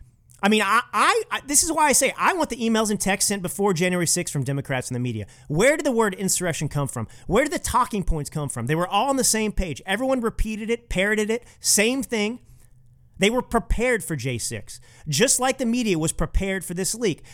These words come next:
By the way, by the way, how is it that the riot police could be sent to address this spontaneous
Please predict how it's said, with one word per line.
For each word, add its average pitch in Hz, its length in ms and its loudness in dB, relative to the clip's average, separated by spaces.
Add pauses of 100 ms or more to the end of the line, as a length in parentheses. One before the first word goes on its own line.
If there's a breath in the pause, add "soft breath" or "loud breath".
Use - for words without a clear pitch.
(200 loud breath)
By 285 220 4
the 392 80 -2
way, 269 320 2 (1080 soft breath)
by 254 200 4
the 302 100 0
way, 190 260 0 (380 soft breath)
how 359 340 4
is 277 260 0
it 127 280 -4 (220 soft breath)
that 202 140 2
the 196 100 2
riot 190 420 2
police 202 560 -2 (600)
could 214 200 0
be 196 140 0
sent - 600 2 (160 soft breath)
to 247 180 2
address 170 500 2
this 156 340 2 (220 soft breath)
spontaneous 202 1080 2